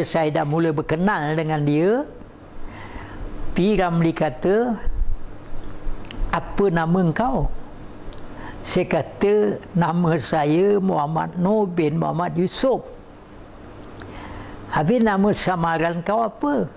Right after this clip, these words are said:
"Muhammad Nur Effendi." "Engkau bukan Arab. Nak Effendi, <laughs> Effendi. Nanti abang kasih kau nama."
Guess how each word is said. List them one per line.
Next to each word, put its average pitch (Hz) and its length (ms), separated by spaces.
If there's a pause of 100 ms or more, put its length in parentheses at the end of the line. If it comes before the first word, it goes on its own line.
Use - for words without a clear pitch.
(880)
"Muhammad 190 480
Nur 202 320
Effendi." 208 720 (960)
"Engkau 277 240
bukan 220 320
Arab. 226 560 (560)
Nak 196 240
Effendi, 208 600
<laughs> 277 120
Effendi. 262 720 (880)
Nanti 226 320
abang 185 400
kasih 165 320
kau 151 160
nama." 131 540